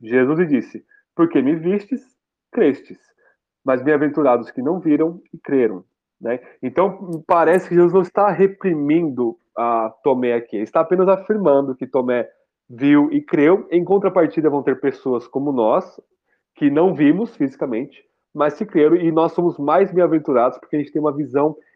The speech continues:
interna de fé, e isso edifica mais do que ver o corpo físico de Jesus ali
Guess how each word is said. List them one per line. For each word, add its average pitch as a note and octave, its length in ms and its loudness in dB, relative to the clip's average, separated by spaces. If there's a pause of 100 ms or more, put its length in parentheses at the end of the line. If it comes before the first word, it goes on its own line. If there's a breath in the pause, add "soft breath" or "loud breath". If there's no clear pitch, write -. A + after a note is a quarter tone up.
(120)
interna C#3 680 0
de B2 100 -8
fé, B2 640 2
e A#2+ 320 -4
isso B2+ 460 -10
edifica B2+ 500 -4
mais A#2 280 0
do B2 80 -8
que C3 140 -4
ver B2 260 2
o A3 60 2
corpo C3+ 420 -2 (100)
físico B2+ 360 -6
de A2+ 100 -20
Jesus A#2 380 -4
ali A#2 280 -2